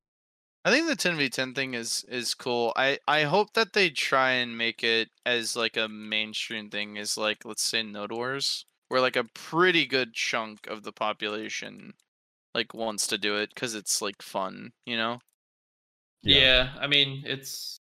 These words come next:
Speaker 3: uh, it's just, you know, this game has some of the best P V P out there, and they just haven't been capitalizing on it. It's just, I think it's just a part of the market that they purposely, for some reason, were avoiding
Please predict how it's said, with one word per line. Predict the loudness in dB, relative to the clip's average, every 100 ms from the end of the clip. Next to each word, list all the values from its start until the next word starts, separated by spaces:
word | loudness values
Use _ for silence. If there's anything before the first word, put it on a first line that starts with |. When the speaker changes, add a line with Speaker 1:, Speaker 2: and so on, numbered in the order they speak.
| _ _ _ _ _ _ _ _
Speaker 3:
uh, | -12 -10 -10 -14 -18
it's | -16 -10 -8 -6
just, | -6 -6 -8 -14
you | -12 -8
know, | -6
this | -8
game | -2 0 0
has | 0 -2
some | -4 -4
of |
the | -2
best | 0 -2
P | -2 -2
V | -2
P | -4 0
out | 2 2 0
there, | 0 0 -2
and | -6 -10 -10 -12 _ -18 -18 -20 _
they | -6 2 2
just | 0 -6
haven't | 0 0 0 -4
been | -2
capitalizing | 2 2 2 -2 0 -2 -8 -8
on | -6 -4
it. | -6 -8 _ _
It's | -14 -14 -12
just, | -8 -8 -10 _ _ _ _ _ _ _
I | -8
think | -2 -2
it's | -2
just | -4
a | -6
part | -4 0 0
of |
the | 0
market | 2 0 0 -4 -4
that | -6
they | -4 -4 -4 -8 -12 _ _ -8
purposely, | -8 -8 -10 -6 -2 -2 -2 -6
for | -10 -14 -8
some | -4 -4
reason, | -4 -6 -6
were | -6 -6
avoiding | -6 -6 -4 -6 -8